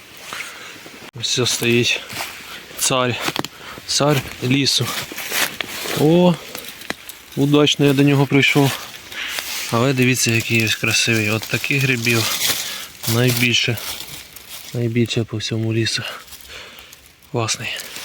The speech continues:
Так, і він нам дарує ще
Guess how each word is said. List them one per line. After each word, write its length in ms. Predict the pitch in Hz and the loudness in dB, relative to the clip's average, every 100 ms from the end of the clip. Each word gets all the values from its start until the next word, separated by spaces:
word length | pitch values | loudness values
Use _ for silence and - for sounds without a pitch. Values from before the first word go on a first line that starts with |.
| - - - - - - - - - - - - - - - - - - - - - - | -8 -6 -6 -8 -8 -10 -12 -14 -16 -18 -14 -14 -14 -16 -16 -12 -10 -10 -8 -6 -6 -2
Так, 500 | 139 139 131 120 - | 2 2 2 0 2
і 160 | 147 175 | 4 6
він 260 | 131 156 147 - - | 6 4 4 0 -4
нам 200 | 123 131 | 0 0
дарує 480 | 127 123 127 131 135 | 2 2 4 6 6
ще 320 | 127 - 123 | 4 0 -2